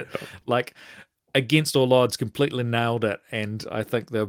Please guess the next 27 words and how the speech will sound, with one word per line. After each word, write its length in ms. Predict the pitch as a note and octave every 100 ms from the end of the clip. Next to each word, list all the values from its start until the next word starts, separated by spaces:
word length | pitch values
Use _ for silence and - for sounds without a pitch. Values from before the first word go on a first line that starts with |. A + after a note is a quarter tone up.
| A2+
one 180 | A2 A2
of 60 |
the 60 | G2+
best 420 | F#2+ A2 - _
possible 420 | - B2 G2+ G2+ -
explanations 760 | A2 - G2+ A#2+ - G#2 G#2+
<laughs> 300 | - - -
for 340 | - - E3 C3+
that, 420 | F#2 - F#3+ - _ _ _ _ _ _ _ _ -
this, 340 | A2+ - - -
this 240 | A#2 - - - - - -
completely 680 | A#2+ - C3+ C3 A#2+ A2 - _ _
terrible 400 | - C#3 C3 A#2+
at 60 | A2
lying 340 | A#2+ A2 G#2+
character, 580 | G#2 G#2+ A2 - F#2 F2+ - - - _ _
um, 300 | G2+ G2 G2+
suddenly, 680 | G#2+ - A2+ A#2 G2+ G2 F#2+ _ _ _ _ _ _
um, 160 | G2 G#2
managing 340 | G#2 G2+ G#2
to 100 | G2
deceive 720 | G2+ F#2+ A2+ G#2+ F#2+ F#2+ - _ -
<laughs> 920 | - - - - - - - _ -
this, 280 | F#3+ - -
<laughs> 240 | G#3 -
this 420 | F#3 C#3+ - C#3
person 560 | - C#3 C3+ - A2 G#2